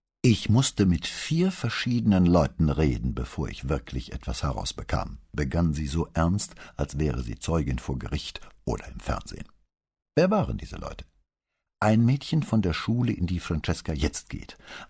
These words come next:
eine Lehrerin in meiner Schule und noch ein Mädchen, auch aus meiner Schule.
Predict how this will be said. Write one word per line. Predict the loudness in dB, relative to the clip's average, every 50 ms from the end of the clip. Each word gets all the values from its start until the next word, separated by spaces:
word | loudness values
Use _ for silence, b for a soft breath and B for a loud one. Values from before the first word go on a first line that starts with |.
| B _
eine | 2 4 4 6 6
Lehrerin | 4 4 4 2 2 2 2 2 2 2 2
in | 2 0 2 4
meiner | 4 6 6 6 4 4
Schule | 2 2 2 4 4 4 2
und | 2 0 0 2 4
noch | 4 4 4 4
ein | 4 4 6 6 6
Mädchen, | 4 2 0 -2 -2 -2 0
auch | 2 2 0 0 0
aus | -4 -6 -4
meiner | -4 -4 -4 -6 -6
Schule. | -8 -8 -8 -8 -8 -12